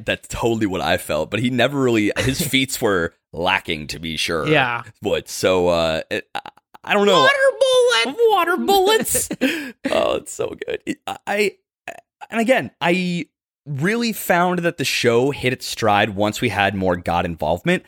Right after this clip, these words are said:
Speaker 1: The first couple were a little, I was like, "This show is kinda lackluster." And then
Speaker 2: Kinda boring,
Speaker 1: it's
Speaker 2: right?
Speaker 1: kinda boring. And I, I think when I said I enjoyed it,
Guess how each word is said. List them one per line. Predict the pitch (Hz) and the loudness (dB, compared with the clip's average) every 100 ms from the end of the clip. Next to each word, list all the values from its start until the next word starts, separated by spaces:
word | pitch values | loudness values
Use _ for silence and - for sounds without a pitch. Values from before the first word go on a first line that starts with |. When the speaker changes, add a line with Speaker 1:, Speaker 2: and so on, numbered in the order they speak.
| _ | _
Speaker 1:
The | - | -12
first | - 233 254 - | -6 0 0 -2
couple | - - 220 | -6 -6 -2
were | 202 190 | 0 2
a | 156 | 2
little, | 131 147 262 254 151 - | 0 -2 0 0 -2 -4
I | 147 | -2
was | 214 220 | 0 0
like, | 170 - | -2 -2
"This | 349 | -4
show | - 466 415 | -2 -2 -2
is | - | -4
kinda | - - 262 370 | -10 -8 -6 -4
lackluster." | - 131 302 - 101 - 90 92 | -6 -8 -8 -6 -8 -4 -2 0
And | 180 | 0
then | 226 | 2
Speaker 2:
Kinda | 339 539 392 | 2 2 2
boring, | 247 440 349 170 | 2 2 2 0
Speaker 1:
it's | 196 | -2
Speaker 2:
right? | 139 | -2
Speaker 1:
kinda | - 277 302 254 | -2 0 2 0
boring. | 233 226 175 147 | 2 4 4 2
And | - 185 180 175 _ _ _ | 0 0 0 -2 _ _ _
I, | - 202 | -2 0
I | - | 0
think | 202 320 330 - _ _ _ _ _ | 0 0 -2 -8 _ _ _ _ _
when | 190 208 | -2 0
I | |
said | 190 240 214 - | 0 0 0 0
I | 147 131 104 - _ _ - | 2 2 0 -6 _ _ -6
enjoyed | 117 110 - 127 427 | -4 -4 -4 0 2
it, | 508 523 | 2 2